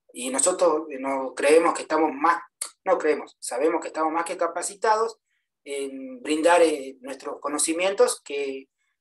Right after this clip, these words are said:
y que podemos aportar mucho en lo que es, este, a nuestro pueblo en general. Así que no sé si alguien más tiene alguna otra pregunta. Pablo, creo que me habías dicho que podías hacer una,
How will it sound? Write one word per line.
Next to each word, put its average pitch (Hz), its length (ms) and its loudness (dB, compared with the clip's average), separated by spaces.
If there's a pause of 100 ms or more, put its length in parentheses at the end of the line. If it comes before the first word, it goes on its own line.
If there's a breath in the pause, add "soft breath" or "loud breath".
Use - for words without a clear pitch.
(120)
y 135 100 -16
que - 100 -4
podemos 175 320 4
aportar 180 400 0
mucho 208 540 0
en 139 320 -14
lo 135 140 -14
que 147 180 -6
es, - 140 -12
este, 127 600 -18
a - 40 -16
nuestro - 240 -18
pueblo - 480 -8 (280)
en 156 80 -14
general. 135 440 -8 (920)
Así - 320 -12
que - 240 -14 (1000 soft breath)
no 131 220 -12
sé 170 240 0
si 165 160 0
alguien 160 260 2
más 156 120 0
tiene 160 180 -4
alguna 156 160 2
otra 151 180 -6
pregunta. 185 440 0
Pablo, 208 280 2
creo 196 140 -6
que 180 100 -8
me 175 80 -6
habías 170 220 -4
dicho 170 360 -6
que 151 140 -12
podías 156 280 -6
hacer 165 260 -10
una, 160 140 -10